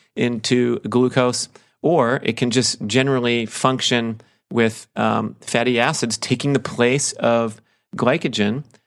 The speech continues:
uh, in the muscle so that you don't even require, uh, ev-, even in high intensity workouts, you don't require, uh, a ton of, uh, of glucose. And then as far as your brain, which is the real, uh, the real hound for the dietary glucose,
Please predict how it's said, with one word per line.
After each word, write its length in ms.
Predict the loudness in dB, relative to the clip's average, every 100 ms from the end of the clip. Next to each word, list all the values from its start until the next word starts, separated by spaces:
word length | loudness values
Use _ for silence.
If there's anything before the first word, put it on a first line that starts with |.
| _ 0
uh, 260 | 2 0 0
in 120 | 0
the 60 | 2
muscle 400 | 0 0 -2 -2
so 160 | -2
that 100 | 0
you 120 | 0
don't 220 | 2 2 2
even 320 | 0 0 -2
require, 720 | -4 -2 0 2 2 0 -2 -10 _ _
uh, 360 | -2 0 0 -2 -8 -18 -4
ev-, 240 | 2 2 4
even 200 | 2 2
in 100 | 0
high 180 | 2 2
intensity 460 | 2 0 0 0 0
workouts, 460 | 0 0 -2 0
you 80 | 0
don't 160 | 0 0
require, 640 | -4 0 2 2 0 0 -6 _ _
uh, 320 | -2 0 0 0
a 80 | -4
ton 480 | -2 -2 0 -2 -2
of, 440 | 0 2 0 -4 -12 _ _ _ -4
uh, 200 | -2 -2 -2
of 180 | -2 2
glucose. 500 | 2 2 -4 -6 -14 _ _ -2
And 140 | 2 2
then 260 | 0 -4 _ _ -4
as 180 | -4 0
far 160 | 2
as 100 | 2
your 80 | 0
brain, 320 | 0 2 2
which 160 | -2 -2
is 140 | -4
the 100 | -2
real, 520 | -2 2 2 2 0 -2
uh, 300 | -2 -2 -4 -10 _ _
the 100 | 0
real 220 | 2 2
hound 540 | 0 0 0 0 -2 -2
for 140 | 0
the 140 | 0 0
dietary 500 | 0 0 0 0 2
glucose, 640 | 0 0 0 -2 -4